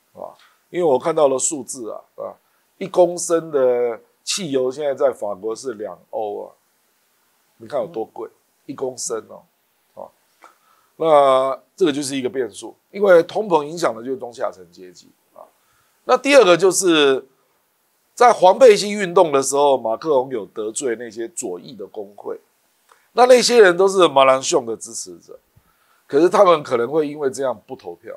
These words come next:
Speaker 2: 投不下去。
Speaker 1: 哎，就勒邦他也不投了啊，可是我投你投不下去，因为马克龙一直是法国社会党内阁里面的右翼，他虽然是社会党内阁啊，可是他是投资银行出身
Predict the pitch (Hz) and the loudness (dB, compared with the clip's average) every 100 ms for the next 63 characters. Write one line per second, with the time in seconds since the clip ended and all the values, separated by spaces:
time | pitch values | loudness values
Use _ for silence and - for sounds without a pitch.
0 | _ _ _ _ _ _ _ _ 190 180 | _ _ _ _ _ _ _ _ -8 -4
1 | 196 160 151 170 139 113 196 175 175 226 | -2 -2 -2 2 4 6 6 6 6 6
2 | 175 185 127 98 143 202 185 90 82 82 | 6 2 2 -4 -8 -8 -8 -10 -12 -20
3 | _ _ _ - 131 151 113 - 127 107 | _ _ _ -12 -6 -4 -4 -8 -12 -12
4 | 98 90 92 98 - 98 _ _ _ _ | -16 -16 -8 -8 -8 -20 _ _ _ _
5 | _ 220 294 240 160 254 233 190 214 226 | _ 0 4 6 4 4 6 6 0 -10
6 | 170 175 - 202 165 156 139 - 214 156 | -6 -4 -4 -2 -2 -4 -8 0 2 2
7 | 165 - 208 190 160 120 104 113 185 139 | -2 0 0 2 0 -2 -6 -10 -12 -10
8 | 127 135 110 143 123 107 104 190 151 110 | -10 -10 -12 -14 -12 -12 -12 -8 -8 -8
9 | 127 123 _ _ _ _ _ _ _ _ | -14 -20 _ _ _ _ _ _ _ _
10 | _ 214 226 208 208 202 220 190 143 110 | _ -2 2 4 2 2 4 4 2 -6
11 | 143 110 92 92 90 - _ _ _ - | -14 -16 _ -20 -20 -20 _ _ _ -8
12 | 156 190 190 147 131 151 135 107 107 107 | -6 -4 -6 -8 -10 -8 -10 -12 -18 -18
13 | 107 | -16